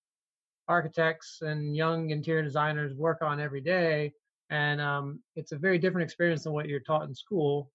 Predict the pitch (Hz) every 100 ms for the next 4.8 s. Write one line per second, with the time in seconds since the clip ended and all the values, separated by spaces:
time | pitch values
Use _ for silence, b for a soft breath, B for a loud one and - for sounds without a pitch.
0 | - 143 143 147 143 156 - 170 160 151
1 | - 190 - 143 135 151 143 127 147 135
2 | 123 127 127 _ _ _ _ - 160 156
3 | 156 147 - _ _ _ 233 175 165 190
4 | 190 175 170 - 151 151 151 147